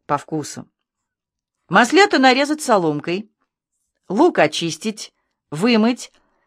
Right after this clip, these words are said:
нарезать как можно мельче, перемешать с грибами и сбрызнуть растительным маслом.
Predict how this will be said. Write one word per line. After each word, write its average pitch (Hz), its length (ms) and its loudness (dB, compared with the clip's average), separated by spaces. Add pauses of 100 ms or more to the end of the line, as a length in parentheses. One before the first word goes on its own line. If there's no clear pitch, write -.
(140)
нарезать 165 500 0
как 220 180 -2
можно 233 300 -2
мельче, 233 560 -4 (520)
перемешать 151 500 -2
с - 20 -14
грибами 220 460 0
и 196 160 -4
сбрызнуть 214 520 -4
растительным 165 560 -6
маслом. 139 540 -10